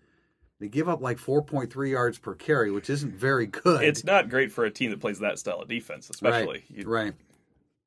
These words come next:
Speaker 1: So, I mean, you know, they're, <laughs> this is a real vulnerable team. They're five and one in the conference. They're in position, if they can hold serve against Iowa, to go to the Big Ten championship game, but I don't think they'll
Speaker 2: They're
Speaker 1: hold serve against Iowa.
Speaker 2: they're eleven and one, right? In their last twelve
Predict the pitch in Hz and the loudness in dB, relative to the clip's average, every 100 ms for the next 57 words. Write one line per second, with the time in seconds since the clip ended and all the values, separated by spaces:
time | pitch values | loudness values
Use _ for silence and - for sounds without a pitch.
0 | _ - - 156 131 127 - - - - | _ -10 4 6 6 0 -18 -20 -10 2
1 | 156 175 151 - - - - - 165 143 | 8 8 6 0 -16 -20 -18 0 4 4
2 | 123 117 151 208 151 - - 147 135 - | 4 6 6 6 2 -10 -8 -6 -4 -4
3 | 160 170 139 147 156 131 135 147 139 135 | 2 2 6 6 6 6 4 4 4 0
4 | 127 143 110 101 - 123 147 151 135 143 | 0 0 0 -4 -2 0 2 2 2 2
5 | 135 127 135 131 127 135 127 - - - | 2 -2 -2 0 0 -4 -6 -12 -20 -20
6 | - _ _ 104 113 123 135 123 143 - | -20 _ _ -6 -4 -2 -4 -2 -4 -2
7 | 131 123 127 120 107 131 131 - 131 120 | -6 -2 -4 -2 -2 -2 -2 0 0 0
8 | 117 117 123 135 156 110 110 104 110 113 | -4 -4 -2 -2 0 2 0 0 0 0
9 | 101 98 110 - 104 95 113 104 101 - | -2 -2 -2 -2 -6 -4 -4 -4 -6 -8
10 | 95 104 92 90 92 117 - 123 101 110 | -8 -6 -6 -6 -4 -4 -4 -6 -2 0
11 | 127 101 95 - 104 95 95 - 90 90 | 0 0 -4 -6 -6 -6 -8 -8 -8 -8
12 | 85 147 151 117 220 135 95 92 98 127 | -2 4 4 4 2 0 -4 -4 -4 -4
13 | 120 110 107 123 135 - - 117 | -4 -4 -4 -4 -6 -6 -2 -2